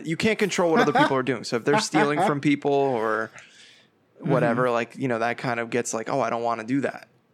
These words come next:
Speaker 1: Or, like, everyone's off doing their own thing. Um,
Speaker 2: Yeah.
Speaker 1: but then too, I kind, it gets a little tedious in, like,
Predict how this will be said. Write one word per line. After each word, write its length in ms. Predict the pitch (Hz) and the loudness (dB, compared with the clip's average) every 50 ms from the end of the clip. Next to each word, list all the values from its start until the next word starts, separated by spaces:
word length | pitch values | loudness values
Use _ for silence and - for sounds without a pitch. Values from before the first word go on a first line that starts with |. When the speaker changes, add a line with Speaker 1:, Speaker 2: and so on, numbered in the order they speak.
| _ _ _ _ _ _ _ _ _ _ _ _ _ _ _ _ - | _ _ _ _ _ _ _ _ _ _ _ _ _ _ _ _ -2
Speaker 1:
Or, 120 | - 180 | 0 2
like, 160 | 202 185 165 | 2 2 2
everyone's 320 | 196 190 170 160 151 147 139 | 2 2 2 2 0 2 2
off 140 | 143 127 123 | 0 0 0
doing 180 | - 143 127 120 | 0 -2 -2 0
their 120 | 120 113 113 | 0 0 -2
own 160 | 113 113 117 | -2 -4 -6
thing. 360 | - - - - - - 151 _ _ _ _ _ _ _ - - _ _ | -8 -8 -8 -8 -8 -10 -12 _ _ _ _ _ _ _ -20 -20 _ _
Um, 500 | - - 120 120 117 117 117 113 110 107 135 | -6 -4 -2 -2 0 -2 -2 -4 -6 -8 -10
Speaker 2:
Yeah. 160 | 123 107 - 131 _ _ _ _ _ _ _ _ _ _ _ _ _ _ _ _ _ _ _ - | -10 -10 -10 -14 _ _ _ _ _ _ _ _ _ _ _ _ _ _ _ _ _ _ _ -4
Speaker 1:
but 100 | 160 151 | -2 0
then 180 | 160 185 185 175 | 0 0 0 0
too, 260 | - 170 196 185 170 - | -2 -2 0 0 0 0
I 140 | 127 147 147 | 0 -2 -2
kind, 480 | - - - - - 196 202 220 240 - - - | -4 -6 -10 -6 -4 -2 -2 -2 -4 -6 -6 -4
it 100 | - 160 | -4 -2
gets 180 | 151 208 214 - | -2 0 0 0
a 60 | 226 | -2
little 560 | 180 156 131 120 147 151 156 170 175 180 175 | -2 -2 -4 0 0 2 2 2 2 2 0
tedious 600 | 175 - - 175 160 165 160 170 165 170 175 175 | -2 -2 -4 -2 -2 0 0 0 -2 -2 -2 -4
in, 180 | - - 143 131 | -4 -4 -4 -2
like, 340 | 127 120 113 120 117 - | 0 -2 -2 -2 -4 -8